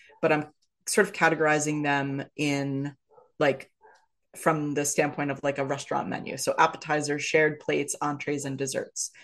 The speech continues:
And there's a reason for that, because so many people ask kind of what you're asking, you know, "Hey, I, I have been going to therapy, but I'm finding that I'm, like, hitting some kind of wall where I'm just talking about the same things over and over again."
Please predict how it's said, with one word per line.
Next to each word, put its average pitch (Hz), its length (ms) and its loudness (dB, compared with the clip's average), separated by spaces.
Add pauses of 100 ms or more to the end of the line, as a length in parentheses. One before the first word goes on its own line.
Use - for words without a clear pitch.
(320)
And 175 120 4
there's 175 140 6
a 185 60 6
reason 170 420 4
for 139 160 0
that, - 300 2
because 156 540 0 (800)
so 208 300 10
many 190 340 6
people 147 640 2 (360)
ask 156 500 4
kind 160 180 0
of 143 120 -2
what 139 120 2
you're 143 140 2
asking, 139 640 -2
you 156 80 -6
know, 135 180 0
"Hey, 160 360 4
I, 151 400 2 (320)
I 147 400 2
have 156 180 -4
been 220 200 6
going 175 240 6
to 156 40 -2
therapy, 139 500 2
but 143 160 -2
I'm 143 140 0
finding 156 720 2
that 139 180 0
I'm, 147 140 -2
like, 143 160 -2
hitting 175 260 2
some 165 220 -2
kind 151 200 -2
of 135 140 -2
wall 147 560 2
where 156 180 4
I'm 151 120 0
just 196 240 -2
talking 160 420 -2
about 147 220 -2
the 143 60 -8
same 147 260 -4
things 139 240 -6
over 135 240 -4
and 135 100 -2
over 131 160 -4
again." - 320 -10